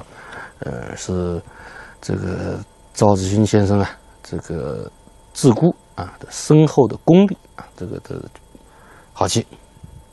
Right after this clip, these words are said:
那么白棋一看，没办法，这个你也不能冲断吧，是吧？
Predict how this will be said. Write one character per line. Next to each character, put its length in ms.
那 100
么 120
白 200
棋 180
一 40
看， 200
没 100
办 80
法， 160
这 140
个 140
你 160
也 100
不 100
能 140
冲 220
断 200
吧， 200
是 60
吧？ 120